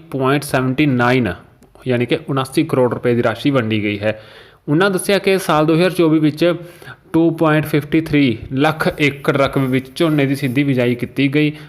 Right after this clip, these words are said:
ਜਦੋਂ ਕਿ ਸਾਉਣੀ ਸੀਜ਼ਨ ਦੋ ਹਜ਼ਾਰ ਤੇਈ ਦੌਰਾਨ ਝੋਨੇ ਦੀ ਸਿੱਧੀ ਬਿਜਾਈ ਅਧੀਨ ਵਨ ਪੁਆਇੰਟ ਸੈਵਨਟੀ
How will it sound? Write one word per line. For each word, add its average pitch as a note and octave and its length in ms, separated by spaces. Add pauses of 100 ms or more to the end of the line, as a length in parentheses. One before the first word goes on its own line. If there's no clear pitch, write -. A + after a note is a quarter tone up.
(140)
ਜਦੋਂ D3+ 280
ਕਿ D#3+ 140
ਸਾਉਣੀ D3+ 320
ਸੀਜ਼ਨ D3 380
ਦੋ C#3 160
ਹਜ਼ਾਰ D#3+ 140
ਤੇਈ C#3+ 240
ਦੌਰਾਨ C3 500 (1300)
ਝੋਨੇ D#3+ 320
ਦੀ D3+ 100
ਸਿੱਧੀ D3+ 260
ਬਿਜਾਈ C#3 400 (180)
ਅਧੀਨ D3 240
ਵਨ C3+ 240
ਪੁਆਇੰਟ C#3 240
ਸੈਵਨਟੀ C3+ 320